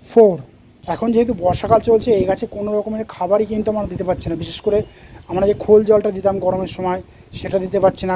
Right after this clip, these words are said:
কোনো রকমের চাপান সার কিন্তু আমরা দিতে পারছি না। তো তাহলে এই সময় আর কি একটা খাবার তো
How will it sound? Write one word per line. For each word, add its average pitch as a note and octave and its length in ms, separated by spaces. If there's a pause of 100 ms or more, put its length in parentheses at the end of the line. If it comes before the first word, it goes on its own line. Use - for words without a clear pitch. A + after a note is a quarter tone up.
কোনো E3+ 160
রকমের E3 260
চাপান E3+ 300
সার F3+ 200
কিন্তু F#3 200
আমরা F3+ 200
দিতে D#3+ 180
পারছি - 300
না। - 60 (580)
তো - 120
তাহলে G#3+ 220
এই A3 280
সময় G#3+ 260
আর G3+ 100
কি A3 60 (200)
একটা G3+ 120 (200)
খাবার G3 340
তো A3+ 40